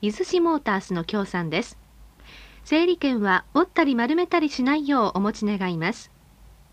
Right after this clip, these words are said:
次は、伊豆市警察署前、伊豆市警察署前でございます。伊豆市は田島の城下町、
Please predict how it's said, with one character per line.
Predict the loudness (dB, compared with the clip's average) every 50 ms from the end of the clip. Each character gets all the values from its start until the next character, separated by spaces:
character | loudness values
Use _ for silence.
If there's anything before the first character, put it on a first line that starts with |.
| -20 -20 -20 _ _ -20 -20 -20 -20 -20 -20 -20 -20 -20 -20 -20 -20 -20 -20 _ _ _ _ _ _ _ _ _ _ _ _ _ _ _ _ _ _ _ _ _ -20 _ _ _ _ -20 -20 -20 -20 -20 -20 _ -20 -20 -20 -20 _ -20 -20 -20 -20 -20 _ _ -6
次 | -2 0 0 2 2
は、 | 4 4 4 2 0 -4 -6
伊 | -4 -2 2
豆 | 2 2 2
市 | 0 -2
警 | 0 0 0 0
察 | 0 -2 -2 -4 -2 -2
署 | -2 0 0
前、 | 2 2 2 2 0 -2 -6 -12 _ -18 -8 -4
伊 | -2 0
豆 | 2 0 0
市 | 0 -4 -4
警 | 0 0 0 2
察 | 2 0 0 0 0
署 | 0 2
前 | 2 2 0 0
で | 0 0
ご | 0 0
ざ | 0 0 -2 -2
い | -2
ま | -2 -2 -4
す。 | -4 -8 -20 -20 -20 -20 -20 -20 -20 -20 -20 -20 -20 -20 -20 -20 -14 -6
伊 | -4 -2 0
豆 | 0 0
市 | 0 2 2
は | 2 2 2
田 | 2 -2 0
島 | 0 0 0 2 0
の | 0 0 0
城 | 0 0 0 2
下 | 0 0 0
町、 | 0 -2 -2 -4 -6 -6